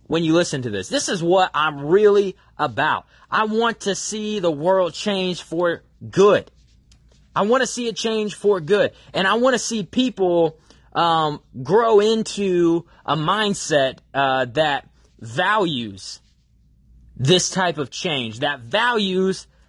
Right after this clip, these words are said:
self-identity, th-, that it values, um, a strong self-identity, uh, that they can influence their own life. I don't, I don't like looking around and seeing all the negativity and, uh,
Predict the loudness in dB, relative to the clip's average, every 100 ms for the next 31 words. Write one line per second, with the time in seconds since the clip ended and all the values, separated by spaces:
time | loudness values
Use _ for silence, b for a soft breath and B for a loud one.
0 | _ -14 -2 -2 0 -2 0 -2 -2 -4
1 | -8 -10 -12 -4 -2 0 0 0 0 -4
2 | -2 0 0 -2 -6 -10 -4 0 0 -2
3 | -6 -2 0 0 -2 _ _ -8 -6 0
4 | 0 0 -4 -8 -10 _ _ _ _ 0
5 | 2 2 0 2 2 2 0 -2 -2 0
6 | 0 2 2 2 0 0 0 0 0 -2
7 | -6 -18 -20 _ _ _ _ _ _ _
8 | _ _ _ -2 2 2 2 0 -2 -2
9 | -2 -2 -2 -4 -4 -4 -4 -2 -2 -2
10 | -4 -6 -2 -2 -2 -2 -4 -4 0 2
11 | 2 0 2 0 0 -4 -4 0 2 2
12 | -2